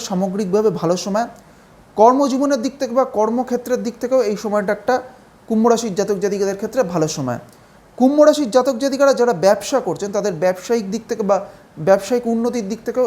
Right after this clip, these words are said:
এই নভেম্বর মাসটা কিন্তু একটা সামগ্রিকভাবে ভালো সময়। কুম্ভ রাশির জাতক জাতিকাদের গৃহের ক্ষেত্রে বা পারিবারিক দিক থেকেও এই নভেম্বর মাসটা কিন্তু অত্যন্ত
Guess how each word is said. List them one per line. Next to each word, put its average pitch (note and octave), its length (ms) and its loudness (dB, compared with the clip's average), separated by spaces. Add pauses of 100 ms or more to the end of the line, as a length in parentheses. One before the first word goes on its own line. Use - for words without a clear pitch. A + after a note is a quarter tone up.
এই F#3 60 -2 (100)
নভেম্বর F#3+ 380 0
মাসটা F3 260 -4
কিন্তু F#3 220 -2
একটা B3+ 160 -2 (480)
সামগ্রিকভাবে G3+ 720 2 (120)
ভালো C#3+ 240 0
সময়। B2 240 -6 (960)
কুম্ভ C#4+ 240 4
রাশির D#4 320 4
জাতক B3+ 280 4
জাতিকাদের C#4+ 440 2 (560)
গৃহের C4 380 4
ক্ষেত্রে F3+ 320 -4
বা F#3 60 4 (120)
পারিবারিক B3+ 500 4
দিক C4+ 180 -4
থেকেও C#4+ 220 -2 (140)
এই G#3 140 -2
নভেম্বর A3 380 0
মাসটা A3 220 -6
কিন্তু A#3 200 -4 (120)
অত্যন্ত A#3 340 0